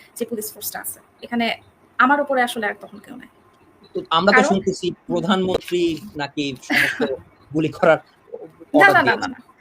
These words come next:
Speaker 1: প্রধানমন্ত্রী তো ম্যাজিস্ট্রেট না। প্রধানমন্ত্রী যদি ম্যাজিস্ট্রেসি পাওয়ার থাকে, তাহলে উনি যদি ওই ঘটনাস্থলে উপস্থিত থাকেন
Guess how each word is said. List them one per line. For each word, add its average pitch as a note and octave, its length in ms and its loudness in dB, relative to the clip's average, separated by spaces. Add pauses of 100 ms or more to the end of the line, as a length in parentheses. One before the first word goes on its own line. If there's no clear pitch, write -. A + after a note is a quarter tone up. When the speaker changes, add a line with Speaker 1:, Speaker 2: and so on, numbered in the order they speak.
(200)
Speaker 1:
প্রধানমন্ত্রী F4 400 -2
তো E4+ 80 -2
ম্যাজিস্ট্রেট A#3+ 520 -4
না। - 160 -14 (640)
প্রধানমন্ত্রী D4 440 -2 (220)
যদি C#4 200 -2
ম্যাজিস্ট্রেসি C4+ 340 -2
পাওয়ার A#3+ 280 2
থাকে, B3 240 2
তাহলে A#3 220 -2 (160)
উনি B3+ 160 -2
যদি B3+ 140 -4
ওই A#3+ 120 -4
ঘটনাস্থলে A#3 420 -4
উপস্থিত A#3+ 440 -6
থাকেন G#3 220 -6